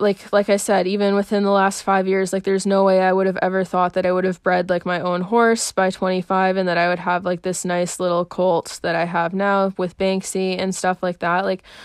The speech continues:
I wouldn't have viewed it as possible, but basically what happened is there is certain opportunities that arose. And, like, I will admit, to some extent, like, there is a risk-taking aspect of things, because even with, like, taking on any sales horse, you're putting at risk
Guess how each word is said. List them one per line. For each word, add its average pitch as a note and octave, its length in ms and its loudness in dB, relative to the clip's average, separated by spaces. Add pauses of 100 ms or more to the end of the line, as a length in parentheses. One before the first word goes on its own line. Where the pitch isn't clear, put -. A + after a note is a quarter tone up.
(120)
I G3+ 140 4
wouldn't A#3 280 4
have B3+ 180 -4
viewed A3 180 -2
it G#3+ 100 0
as G3+ 180 -2
possible, F3+ 600 -4
but F#3+ 220 -6
basically G#3+ 500 -2
what G3 200 0
happened G3 400 -4
is F#3 120 -6
there G3 180 -4
is G3 120 -4
certain G3+ 500 -4
opportunities F#3 880 -6
that F3+ 240 -4
arose. F3 640 -6 (440)
And, G3 300 -2
like, G3 300 -2
I G3+ 140 2
will A3+ 200 4
admit, G3+ 380 -2
to G#3 100 -12
some G#3+ 180 -2
extent, G#3 460 -4
like, F#3 160 -8
there G3 160 -6
is F#3+ 220 -4
a F#3+ 100 -4
risk-taking F3+ 720 -8
aspect F3 560 -6
of F#3+ 140 -12
things, - 320 -12
because G3 280 -8
even G3 280 -6
with, G3+ 120 -8
like, G3 140 -6
taking G3 320 -8
on F#3 160 -6
any F3+ 240 -8
sales F#3 380 -10
horse, G3 340 -8
you're G3 80 -6
putting G3 300 -6
at F#3 160 -8
risk F3 360 -8